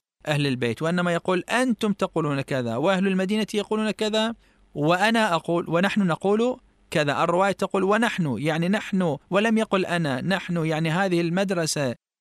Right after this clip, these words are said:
مدرسة القرآن، مدرسة السنة، مدرسة الوحي الإلهي، نقول كذا. يقول: "فجعلت"، أبو حنيفة يقول:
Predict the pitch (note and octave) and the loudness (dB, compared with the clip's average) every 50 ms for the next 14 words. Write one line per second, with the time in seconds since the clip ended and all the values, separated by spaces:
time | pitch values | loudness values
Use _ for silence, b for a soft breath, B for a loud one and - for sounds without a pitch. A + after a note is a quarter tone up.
0 | _ _ - D#3+ E3 E3+ D#3+ E3 E3 D#3 - E3 - E3+ D#3 - - D#3 D#3 D#3+ | _ _ -4 -2 -2 0 0 0 0 0 0 -2 -2 -2 -4 -2 -2 -2 0 0
1 | F#3 G3 G3 F#3 F3 D#3+ D3+ D3 D3 C#3+ - D3 C#3 - C3+ - - F#3+ G3 F#3+ | 2 2 2 2 0 0 -2 -2 -4 -4 -4 -4 -6 -4 -4 -2 0 0 0 0
2 | F#3 F3 D#3+ D3+ C#3+ C#3 D#3 D#3 D3+ E3+ D#3+ - D#3+ D#3 D#3 E3+ F#3+ - - A3+ | 0 0 0 -2 -2 -2 -2 -2 -2 -2 -2 -2 -2 -2 0 0 0 0 0 0
3 | A3 G3+ F3 F3+ F3+ E3+ E3+ D#3+ D3+ D3+ D3 C3+ A#2 - _ _ - D#3 D#3+ D3+ | 0 0 0 0 2 2 2 2 0 0 -2 -4 -6 -8 _ _ -4 -2 -2 0
4 | - F3 F3 D#3 C3+ - D3 C3 B2+ A#2 G#2+ F#2+ - _ _ _ _ - - D#3 | 0 0 0 0 0 0 -2 -2 0 0 -4 -4 -6 _ _ _ _ -6 -4 0
5 | D#3+ F3+ F3+ D#3+ - F3+ F3 D#3+ F3+ E3+ F#3+ A3 A3 G3+ - - F#3 F3 D3+ D#3 | 2 2 2 2 2 0 2 2 2 2 2 2 0 0 0 0 0 0 0 0
6 | D3+ D#3 D3 - E3+ D#3+ F3 E3+ - - D3+ C#3+ - - D3+ C#3+ B2 G#2+ | 0 -2 -4 -2 -2 -2 -2 -2 -2 -2 -4 -4 -2 -2 0 0 0 -2